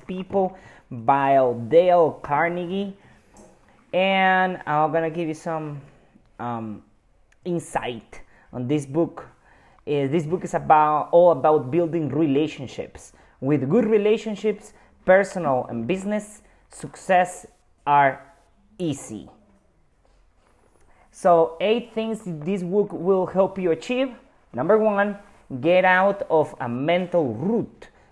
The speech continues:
Think new thoughts, acquire new visions, discover new ambitions.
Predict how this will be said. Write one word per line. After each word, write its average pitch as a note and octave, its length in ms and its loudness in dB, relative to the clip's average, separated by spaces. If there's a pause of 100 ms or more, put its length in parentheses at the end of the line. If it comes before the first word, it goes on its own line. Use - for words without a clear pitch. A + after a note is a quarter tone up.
Think A#3 680 -4
new F3 300 -2 (120)
thoughts, F#3+ 460 0 (100)
acquire G3+ 640 2
new F3 220 -4
visions, - 580 -8
discover F#3 720 0
new E3+ 200 -2
ambitions. - 760 -8